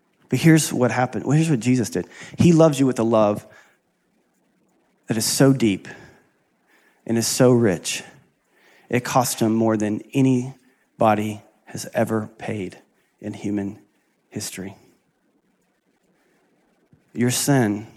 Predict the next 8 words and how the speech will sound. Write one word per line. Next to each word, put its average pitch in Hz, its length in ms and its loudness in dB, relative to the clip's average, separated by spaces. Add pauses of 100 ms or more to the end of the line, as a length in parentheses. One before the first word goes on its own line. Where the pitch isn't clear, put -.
(140)
is 113 220 -4
more 113 580 -2 (1000)
grotesque 117 800 0
than 113 160 -6
you 113 100 -4
could 107 240 -8
ever 104 460 -4
imagine, 104 600 -8